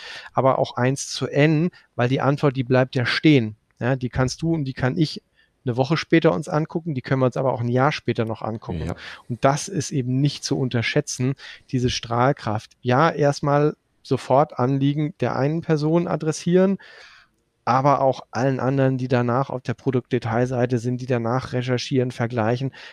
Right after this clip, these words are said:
Speaker 1: auch zu zeigen, Wertschätzung wird gegeben von der Brand, Hilfe wird gegeben, weil eben das Anliegen beantwortet wird.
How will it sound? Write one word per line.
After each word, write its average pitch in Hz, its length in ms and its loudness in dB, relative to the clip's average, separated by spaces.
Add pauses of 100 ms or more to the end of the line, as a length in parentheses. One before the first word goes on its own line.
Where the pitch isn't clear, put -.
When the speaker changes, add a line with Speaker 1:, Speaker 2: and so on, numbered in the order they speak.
(140)
Speaker 1:
auch 120 200 0
zu - 160 -10
zeigen, 117 600 0
Wertschätzung 123 600 0
wird 131 160 -2
gegeben 120 340 0
von 120 220 -2
der 117 100 2
Brand, 117 400 0 (320)
Hilfe 131 400 0
wird 127 160 -2
gegeben, 120 520 0
weil 117 260 2
eben 120 300 0
das 117 160 -6
Anliegen 113 380 -6
beantwortet 107 540 -6
wird. 104 220 -10